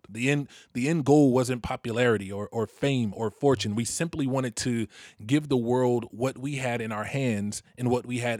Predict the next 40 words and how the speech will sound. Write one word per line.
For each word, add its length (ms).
access 460
to 280
and 160
what 180
we 120
thought 340
the 60
world 320
needed 400
most. 480
And 120
that 100
was 120
just 200
the 80
gospel. 560
Fast 240
forward 320
to, 420
uh, 200
where 280
we 160
are 160
now, 400
and, 380
and 400
the 80
word 340
that 180
came 340
to 120
mind 440
as 400
the 280
overarching 640
theme 400
for 160
season 500
two 340
is 300